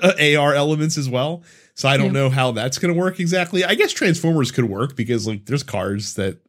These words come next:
Speaker 1: exist in the world
Speaker 2: Yep.
Speaker 1: around you that could transform into robots in disguise. Um, so we'll, we'll see what happens there.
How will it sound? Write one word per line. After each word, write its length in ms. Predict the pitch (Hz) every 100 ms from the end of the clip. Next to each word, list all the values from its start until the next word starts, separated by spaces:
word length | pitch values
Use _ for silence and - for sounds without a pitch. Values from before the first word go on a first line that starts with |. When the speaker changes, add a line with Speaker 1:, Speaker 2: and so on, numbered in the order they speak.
| -
Speaker 1:
exist 420 | 104 104 98 -
in 100 | 98
the 60 | 98
world 360 | 98 101 117 127 _ _ _ _ _ -
Speaker 2:
Yep. 120 | 214
Speaker 1:
around 240 | 131 131 143
you 260 | 143 165 -
that 240 | 143 127 131
could 120 | 135
transform 600 | - 135 135 135 139 143
into 320 | 135 135 143
robots 400 | 131 139 143 139
in 80 | 147
disguise. 560 | 135 - 127 156 165 - _ _ _ -
Um, 520 | 127 131 127 127 117 _ _ _
so 200 | - 175
we'll, 160 | 170 180 156
we'll 100 | 165
see 160 | 170 185
what 80 | 156
happens 320 | 143 147 117
there. 240 | 107 104